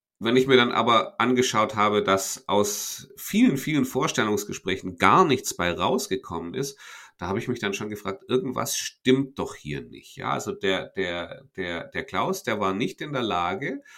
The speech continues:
ähm, die Leute im Vorstellungsgespräch für sich zu gewinnen. Also er hat kein Angebot bekommen und er hat viele Gespräche geführt. Sicherlich,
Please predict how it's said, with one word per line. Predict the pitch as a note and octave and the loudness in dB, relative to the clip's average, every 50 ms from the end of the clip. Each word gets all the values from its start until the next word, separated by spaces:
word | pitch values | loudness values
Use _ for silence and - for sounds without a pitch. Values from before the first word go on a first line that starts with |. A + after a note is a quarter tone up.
| - - - - _ _ _ _ _ _ _ _ _ | -20 -20 -20 -20 _ _ _ _ _ _ _ _ _
ähm, | G2+ G#2+ A2 A2 A2 A2 G#2+ A2 G2+ - - _ _ _ _ | -2 -2 0 0 0 -2 -2 -4 -8 -10 -14 _ _ _ _
die | - B2 A#2+ | -10 -6 -2
Leute | A2 F#2+ F2+ F#2+ A#2 B2+ - - | 0 2 2 2 2 0 0 -2
im | - - - - | -2 -2 -4 -4
Vorstellungsgespräch | - - G2 G2 F#2+ - B2 A#2+ B2+ C3 B2+ - B2+ - - - A2+ A#2+ B2+ C3 | -4 -2 -2 -2 -2 -2 -2 -2 0 0 0 -2 -6 -14 -10 -4 -4 -4 -2 -2
für | - B2 | -4 -6
sich | - - A#2+ - - | -6 -6 -8 -8 -8
zu | - A#2+ | -6 -4
gewinnen. | A#2+ G#2+ G2+ C3+ F3 D3+ G#2 F2+ C#2 | -2 0 2 2 2 2 0 -2 -2
Also | D2+ E2 - - | -4 -4 -4 -4
er | E2 | -4
hat | G#2+ G#2+ - | -4 -6 -6
kein | - - C#3+ F3 E3+ | -2 0 0 2 2
Angebot | A#2+ D#2+ B2+ C#3 C3 A2 - - D#2+ D#2 D#2 | 0 0 0 0 0 -2 -2 -4 -6 -10 -10
bekommen | - D2+ - E2 E2 E2+ | -12 -16 -14 -12 -10 -6
und | F2 F#2 | -2 0
er | G2 G#2 | 0 2
hat | A#2+ B2 - | 0 0 -2
viele | - - E4 F4 D4 | -2 0 2 2 2
Gespräche | G#2+ F#2+ F#2+ - - D#2+ E2 - F2 D#2 | 2 0 -2 -2 -2 -4 -4 -4 -4 -6
geführt. | D#2+ D#2 E2+ E2 - | -6 -4 -4 -6 -4
Sicherlich, | - G3 G3+ - G#3+ F3 E3 D3+ D3+ - | -4 -4 -2 0 2 2 2 0 0 -4